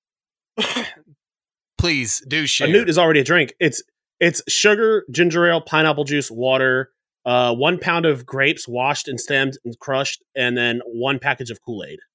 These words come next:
Speaker 1: That just sounds like no alcohol, though. That's just a
Speaker 2: Oh,
Speaker 1: drink,
Speaker 2: it says
Speaker 1: right?
Speaker 2: here you can add vodka or rum
Speaker 1: Okay. I was
Speaker 2: at
Speaker 1: gonna
Speaker 2: the end.
Speaker 1: say.
Speaker 2: Like, it, it says, it's like, "Here's the base," and you, and they,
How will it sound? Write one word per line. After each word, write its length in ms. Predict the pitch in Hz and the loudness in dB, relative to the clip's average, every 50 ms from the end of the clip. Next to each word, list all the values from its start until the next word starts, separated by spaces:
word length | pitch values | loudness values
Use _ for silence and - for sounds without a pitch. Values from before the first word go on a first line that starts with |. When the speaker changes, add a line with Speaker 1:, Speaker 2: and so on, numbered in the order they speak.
| _ _ _ _ _ _ _ _ _ - _ _ _ _ - | _ _ _ _ _ _ _ _ _ -20 _ _ _ _ -6
Speaker 1:
That 140 | 165 180 180 | -6 -4 -2
just 180 | 196 190 - | -2 -2 -2
sounds 280 | - 180 175 170 160 139 | -2 -4 -4 -6 -4 -4
like 280 | 160 156 - - - _ | -4 -4 -4 -6 -12 _
no 840 | 139 131 135 135 139 135 135 131 127 127 123 123 123 120 117 123 _ _ _ _ _ - | -14 -10 -6 -6 -6 -6 -6 -8 -8 -8 -8 -10 -10 -12 -14 -18 _ _ _ _ _ -12
alcohol, 540 | 127 139 135 - 120 110 113 107 101 95 90 95 | -10 -10 -10 -12 -14 -16 -16 -16 -16 -18 -20 -20
though. 220 | 95 85 78 78 78 | -20 -20 -20 -20 -20
That's 300 | 87 90 - - - - | -20 -20 -14 -14 -14 -12
just 340 | - - 98 92 - _ - | -14 -16 -18 -18 -20 _ -20
a 280 | 78 76 64 62 - _ _ _ _ _ _ _ _ _ _ _ _ _ _ _ _ _ _ _ _ _ - _ - | -20 -20 -20 -20 -20 _ _ _ _ _ _ _ _ _ _ _ _ _ _ _ _ _ _ _ _ _ -14 _ 2
Speaker 2:
Oh, 140 | 196 196 190 | 4 6 6
Speaker 1:
drink, 60 | 180 180 | 6 4
Speaker 2:
it 80 | 175 | 4
says 180 | - 226 196 - | 4 4 4 6
Speaker 1:
right? 80 | 208 | 4
Speaker 2:
here 20 | 202 190 | 4 4
you 80 | 196 185 | 4 4
can 140 | - 185 | 2 2
add 360 | 170 156 156 160 156 151 139 120 | 2 4 4 4 4 2 2 0
vodka 460 | 135 127 120 - - 117 104 107 107 - | 2 0 0 0 0 -2 -2 -2 -2 -2
or 140 | 123 120 117 | -2 -2 -2
rum 220 | 113 117 113 101 170 | 0 -2 -2 -2 -2
Speaker 1:
Okay. 300 | - 202 170 117 98 - _ _ _ _ - | -2 -2 -4 -6 -6 -12 _ _ _ _ -10
I 60 | 143 | -6
was 80 | 143 127 | -6 -4
Speaker 2:
at 20 | 123 | -2
Speaker 1:
gonna 100 | 143 123 | 2 2
Speaker 2:
the 60 | 113 | 2
end. 60 | 110 | 2
Speaker 1:
say. 60 | 151 | 4
Speaker 2:
Like, 120 | 131 131 131 | 2 2 2
it, 500 | 139 123 - 165 160 170 175 160 - - | 0 0 2 2 2 4 4 2 2 2
it 160 | 202 160 - | 0 2 2
says, 140 | 185 170 160 | 2 2 4
it's 140 | 202 180 180 | 4 2 2
like, 80 | 160 151 | 4 4
"Here's 160 | 214 208 160 | 2 2 2
the 60 | 180 156 | 0 0
base," 380 | 120 160 160 160 160 147 - | 2 2 4 4 2 2 0
and 120 | 147 143 139 | -2 -4 -4
you, 80 | 139 131 _ - - - - | -4 -6 _ -14 -10 0 0
and 140 | 160 160 | 2 4
they, 40 | 165 | 4